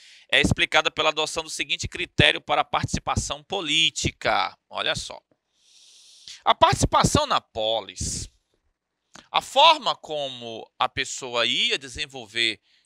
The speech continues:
essa sua intromissão, no caso da Hélade na Ágora, por exemplo, onde ele ia fazer seu discurso, defender suas ideias,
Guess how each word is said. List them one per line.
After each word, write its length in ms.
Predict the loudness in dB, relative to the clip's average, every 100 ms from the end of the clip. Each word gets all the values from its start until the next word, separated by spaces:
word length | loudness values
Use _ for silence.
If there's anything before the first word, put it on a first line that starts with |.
| _ _ _
essa 460 | 6 8 8 2 -2
sua 280 | -4 -6 -8
intromissão, 840 | -8 -10 -10 -10 -10 -6 -6 -6 -12 _ _ _ _ _ _
no 160 | -12 -8
caso 420 | 4 6 8 6
da 160 | -2 2
Hélade 300 | 4 2 -4
na 120 | -2
Ágora, 600 | 4 6 6 4 -6 -12
por 180 | -12 -12
exemplo, 580 | -10 -4 -2 -2 -4 -14
onde 120 | -10
ele 100 | -8
ia 60 |
fazer 240 | -8 -10 -14
seu 120 | -14
discurso, 400 | -14 -14 -12 -10
defender 320 | -12 -12 -12
suas 200 | -12 -14
ideias, 580 | -6 4 4 6 2 -4